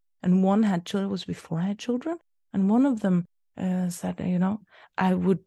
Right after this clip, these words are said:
the w-, worst thing for me would be that something happened to one of my children, but I can't choose it. I'm sorry. I just can't go there." And I remember thinking, "Oh God, yeah. Oh,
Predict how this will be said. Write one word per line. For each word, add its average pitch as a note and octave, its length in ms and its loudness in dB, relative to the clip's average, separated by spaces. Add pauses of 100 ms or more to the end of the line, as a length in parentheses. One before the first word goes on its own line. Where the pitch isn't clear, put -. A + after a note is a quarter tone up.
(120)
the F#3 100 0
w-, F3 280 4
worst F3+ 380 0
thing F#3+ 140 -2
for G#3+ 160 -2
me A3 180 4
would F3+ 300 -2
be F3 520 0
that F3+ 160 -4
something F3+ 300 0
happened E3+ 300 -2
to F3 60 -4
one F3 140 2
of E3+ 60 2
my E3+ 100 -2
children, A#3 440 0 (320)
but - 100 -4
I F3+ 80 2
can't F#3 300 2
choose G#3+ 240 -2
it. F3+ 100 0
I'm F3 140 2
sorry. F#3 480 -4
I F#3 80 0
just F3 200 -6
can't F#3 240 0
go G3 200 0
there." E3+ 220 2 (340)
And F3+ 100 8
I E3 80 8
remember D3+ 240 2
thinking, D3+ 320 -6
"Oh E3+ 300 2
God, C#3 240 -6 (100)
yeah. D3 300 -2 (400)
Oh, G#3 320 4